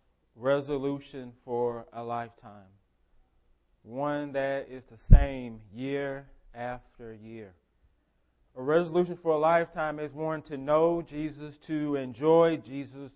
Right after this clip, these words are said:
and to glorify Jesus.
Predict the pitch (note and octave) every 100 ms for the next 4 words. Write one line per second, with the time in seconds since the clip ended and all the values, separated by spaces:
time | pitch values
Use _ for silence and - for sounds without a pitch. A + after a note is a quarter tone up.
0 | B2 B2 - C3+ A#2+ B2 C3 B2+ B2 B2
1 | B2 _ _ _ C3+ B2 A#2+ A#2 A#2 _
2 | _ _ F#2 A2+ A#2